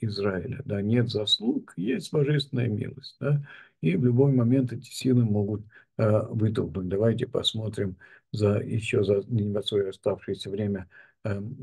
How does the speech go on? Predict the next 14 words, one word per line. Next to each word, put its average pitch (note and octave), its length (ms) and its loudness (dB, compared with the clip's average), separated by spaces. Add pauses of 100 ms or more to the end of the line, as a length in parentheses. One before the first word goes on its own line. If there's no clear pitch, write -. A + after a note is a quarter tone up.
что A#2 220 -2
у - 20 0
нас G2+ 220 0
здесь G2 260 -4
делается, B2 720 -4
да. D3 260 -4 (340)
Вот, A#2+ 280 4 (320)
э, A2+ 400 0 (100)
первые B2 460 0
кони A#2 480 2 (100)
вороные, A#2 840 0 (180)
да, C3 280 2 (1160)
э, C#3 80 4
э, B2 1300 6